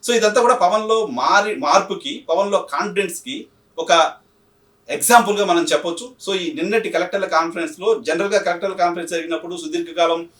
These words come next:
ఆ, ముఖ్యమంత్రిగా పనిచేసిన చంద్రబాబు నాయుడు గారు చాలా సందర్భాల్లో కలెక్టర్లకు ఒక డిక్టేట్ చేయడం కావచ్చు, వాళ్ళకి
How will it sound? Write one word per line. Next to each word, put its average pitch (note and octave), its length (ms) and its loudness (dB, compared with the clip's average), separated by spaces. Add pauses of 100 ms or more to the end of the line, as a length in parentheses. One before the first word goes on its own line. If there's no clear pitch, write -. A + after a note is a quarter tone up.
(220)
ఆ, C#3+ 280 4
ముఖ్యమంత్రిగా E3+ 420 -4
పనిచేసిన D3+ 300 -4
చంద్రబాబు D3+ 340 -4
నాయుడు D3+ 160 -4
గారు D3+ 140 -2
చాలా E3 300 2
సందర్భాల్లో D#3 440 -2
కలెక్టర్లకు D3 720 -4 (320)
ఒక C#3 140 -2 (300)
డిక్టేట్ D#3 420 -2
చేయడం D3+ 200 -2
కావచ్చు, C#3+ 300 -2
వాళ్ళకి D3 420 -4